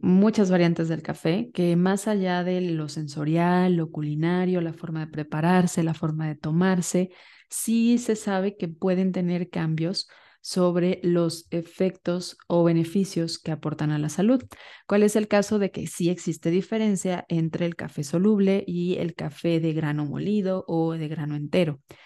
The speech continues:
En términos de composición nutricional, eh,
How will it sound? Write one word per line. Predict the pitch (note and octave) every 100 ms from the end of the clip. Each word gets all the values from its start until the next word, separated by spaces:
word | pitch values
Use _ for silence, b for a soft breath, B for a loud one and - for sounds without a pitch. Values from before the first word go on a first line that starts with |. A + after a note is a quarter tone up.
| B B -
En | F#3
términos | F#3 G#3 A3+ A#3 F#3
de | F3
composición | E3+ E3 E3 E3 F3+ F#3
nutricional, | F#3+ G3+ G#3 A3 G3 - b b b b _
eh, | - F3